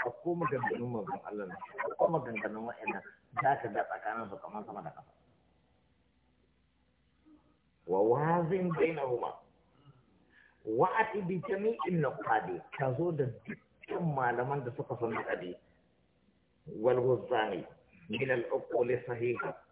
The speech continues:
Masu ingantaccen wal fitrati sahima. Wa taharra al adala. Ka kintace yin gaskiya fil mizani. Hina idan ya zaharu laka.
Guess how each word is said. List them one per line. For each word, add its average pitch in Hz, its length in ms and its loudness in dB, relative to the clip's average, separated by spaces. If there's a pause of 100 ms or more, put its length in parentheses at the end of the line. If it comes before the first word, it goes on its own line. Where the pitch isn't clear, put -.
Masu 131 260 -2
ingantaccen 117 720 -2
wal 117 160 4
fitrati - 480 -4
sahima. - 400 0 (2000)
Wa 131 200 4
taharra 160 460 2
al 147 120 4 (140)
adala. 110 280 2 (180)
Ka 127 80 2 (100)
kintace 120 480 -2
yin 143 240 -2
gaskiya - 400 8
fil 117 240 -2
mizani. 87 480 -2 (480)
Hina 131 280 -2
idan 104 280 0
ya 104 160 0
zaharu 92 400 -4
laka. 80 300 -6